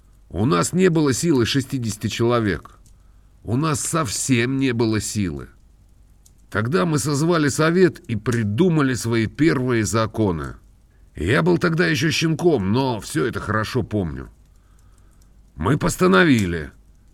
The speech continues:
для того, чтобы быть сильными, мы не должны драться между собой. А тот, кто будет убивать человека, сам будет убит племенем.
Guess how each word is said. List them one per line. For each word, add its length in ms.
для 300
того, 260
чтобы 280
быть 180
сильными, 480
мы 180
не 100
должны 420
драться 500
между 300
собой. 460
А 160
тот, 260
кто 200
будет 280
убивать 400
человека, 640
сам 340
будет 260
убит 260
племенем. 600